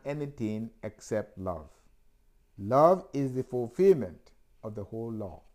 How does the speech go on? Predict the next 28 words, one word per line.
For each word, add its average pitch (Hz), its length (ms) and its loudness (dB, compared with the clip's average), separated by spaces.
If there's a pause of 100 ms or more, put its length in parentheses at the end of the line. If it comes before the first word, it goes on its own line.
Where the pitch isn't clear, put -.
(140)
And 120 180 -6
one 175 260 4
who 185 160 -2
follows 226 640 10
the 170 100 -2
law 139 440 4
of 107 140 -12
the 110 100 -6
Lord 107 400 -2 (520)
will 113 220 0
be 120 180 -2
saved. 101 540 -2 (1300)
Let 160 200 4
us 151 240 0
pray 104 400 0 (920)
for 120 120 -6
the 117 80 -4
body 139 300 4
of 120 180 0
Christ, 107 360 -4
the 98 100 -8
church, - 560 -12 (420)
that 131 140 -2
the 135 80 -2
church 214 420 2
may 147 180 2
believe 139 640 4
this - 460 -2